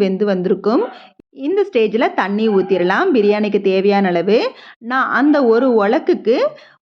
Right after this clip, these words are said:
ரெண்டே கால் உலக்கு தண்ணி ஊத்திருக்கிறேன். அதுக்கப்புறமா வந்து அரிசியை வந்து போட்டுடலாம். இந்த அரிசி போட்டதுக்கு அப்புறமா நல்லா வந்து கொதிச்ச உடனே தான் குக்கரை வந்து மூடி வைக்கணும்.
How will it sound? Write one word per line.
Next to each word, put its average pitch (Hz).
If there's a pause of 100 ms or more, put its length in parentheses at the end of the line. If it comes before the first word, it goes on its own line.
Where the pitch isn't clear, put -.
(120)
ரெண்டே 370
கால் 330
உலக்கு 214
தண்ணி 208
ஊத்திருக்கிறேன். 202 (280)
அதுக்கப்புறமா 214
வந்து 208 (400)
அரிசியை 208
வந்து 196 (140)
போட்டுடலாம். 190 (380)
இந்த 254
அரிசி 349
போட்டதுக்கு 220
அப்புறமா 196 (260)
நல்லா 202
வந்து 226 (160)
கொதிச்ச 285
உடனே 196
தான் 233 (120)
குக்கரை 208
வந்து 190
மூடி 196
வைக்கணும். 190